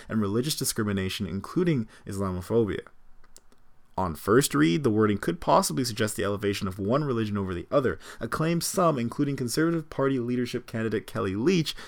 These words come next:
stand by. But Leitch also wants to vet immigrants for Canadian values, so no surprise she's reacting the way she is anyways. And we can't prove that Iqra Khalid's main objective was to elevate Islam, but it hasn't stopped many people from saying that it is,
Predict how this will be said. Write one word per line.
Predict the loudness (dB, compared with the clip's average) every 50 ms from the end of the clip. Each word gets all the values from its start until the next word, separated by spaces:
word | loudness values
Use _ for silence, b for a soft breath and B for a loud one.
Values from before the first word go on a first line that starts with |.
| B
stand | -10 -4 0 2 2 2 2 2
by. | 0 0 0 -2 -6 B B B B
But | 2 2 4
Leitch | 4 4 4 4 2
also | 2 6 6 6
wants | 6 6 6 4
to | 4 4
vet | 6 6 6 4 4 2
immigrants | 2 4 4 4 6 6 4 4
for | 4 2 0
Canadian | 2 2 4 4 4 4 4 2 0 2
values, | 4 6 8 8 8 8 6 6 4 2 0
so | 2 2 4 4 4 4 4 4
no | 2 2 0 -2
surprise | -2 -4 -4 2 6 8 8 10 8 8 6 4
she's | 0 -2 -2 0
reacting | 0 0 0 0 -2 -4 -6 -6 -6
the | -4
way | -4 -6 -6 -6
she | -8 -6 -6 -4
is | 2 4
anyways. | 4 6 6 4 4 0 -2 -6 -8 -14 B B B B B B B B
And | 2 4 4 4
we | 4 2
can't | 0 2 4 4 4 2 0 -2
prove | 2 4 6 6 6 6
that | 4 4 4 2 0 -2
Iqra | -2 0 0 -2 -2 -2
Khalid's | 0 0 2 2 0 0
main | 0 0 0 0 0
objective | 0 -2 -2 -2 -2 -2 -4 -4
was | -2 -4 -4
to | -6 -8 -8 -6
elevate | -6 -6 -4 -4 -6 -8 -8 0 2
Islam, | 4 4 4 4 2 2 2 0 -2 B B B B 2 6
but | 10 10 12 12 10 8 4 0 B B B 0
it | 2 4
hasn't | 6 6 4 4 4 4 2
stopped | 4 4 2 2 2 2
many | 0 0 -2 -2
people | -4 -4 -6 -4 -4 -6
from | -6 -6 -6 -4
saying | -2 -2 0 0 0 0 0
that | 0 0 -2
it | -2 -2 4
is, | 8 10 10 10 10 6 2 -4